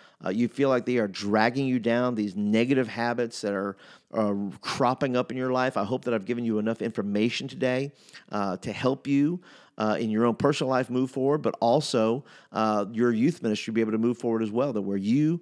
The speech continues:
and your youth ministry can be successful, we can experience God's, uh, glory in this, uh, we can watch God move mightily in our own lives, uh, because God loves the minister more than he loves the ministry. And, uh, and he loves you today.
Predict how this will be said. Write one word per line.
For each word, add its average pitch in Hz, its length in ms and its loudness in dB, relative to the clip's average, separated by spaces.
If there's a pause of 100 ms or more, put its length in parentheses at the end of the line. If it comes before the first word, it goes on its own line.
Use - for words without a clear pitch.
(240)
and 131 220 0
your 143 80 4
youth 139 240 0
ministry 135 260 -4
can 139 280 -2
be 151 100 2
successful, 139 560 -6
we 110 140 0
can 104 120 -6
experience 135 600 -2
God's, 123 460 -2 (340)
uh, 101 160 -2
glory 127 500 4
in 139 100 0
this, 139 440 -2
uh, 101 200 0
we 104 80 2
can 101 220 -6
watch 117 300 0
God 117 160 0
move 113 180 2
mightily 120 640 -2
in 107 140 -4
our 98 160 -4
own 131 240 0
lives, 139 420 -4 (300)
uh, 98 120 -4
because 98 280 -4
God 117 260 2
loves 120 320 -2
the 104 140 -4
minister 120 520 -2
more 110 220 -2
than 120 140 -2
he 113 40 -2
loves 107 260 -4
the 95 100 -12
ministry. 165 580 -4 (280)
And, 101 360 -6
uh, 107 300 -2
and 107 100 -6
he 110 100 -2
loves 113 300 -2
you 127 120 0
today. 87 420 -10